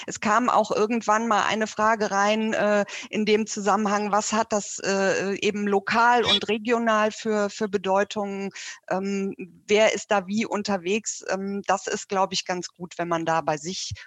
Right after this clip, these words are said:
vor Ort schaut, mit wem man sich vernetzen kann. Und das bildet Banden, vernetzt euch. Das gilt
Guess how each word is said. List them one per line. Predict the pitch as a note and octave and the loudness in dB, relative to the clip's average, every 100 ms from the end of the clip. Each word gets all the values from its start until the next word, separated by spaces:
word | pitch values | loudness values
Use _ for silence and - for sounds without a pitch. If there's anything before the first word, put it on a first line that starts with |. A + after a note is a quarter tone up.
| - | -12
vor | - E3 | -4 2
Ort | - F3 - | 4 2 0
schaut, | F#3+ E3+ E3+ - - - - _ _ - | 0 2 0 -4 -18 -18 -20 _ _ -4
mit | G3 G3 F3+ | -4 -2 -4
wem | F#3+ | -2
man | F#3 | -2
sich | F3 F3 | -4 -8
vernetzen | G3 G3 F#3+ - - | -6 -4 -6 -8 -16
kann. | D3+ D#3 D3+ D3+ _ - | -12 -10 -10 -12 _ -10
Und | F3+ F3 | -4 -2
das | F3+ - | -2 -2
bildet | F3+ C4 B3 A#3+ | 0 2 0 0
Banden, | - G3 C4 - B3+ | 2 2 0 -2 -4
vernetzt | B3 G#3+ G#3 A3 - - | -2 -2 2 2 0 -4
euch. | - F#3+ F#3+ | 0 0 0
Das | F#3+ - | -4 -6
gilt | F3 A3 B3 - - | -2 0 0 0 -2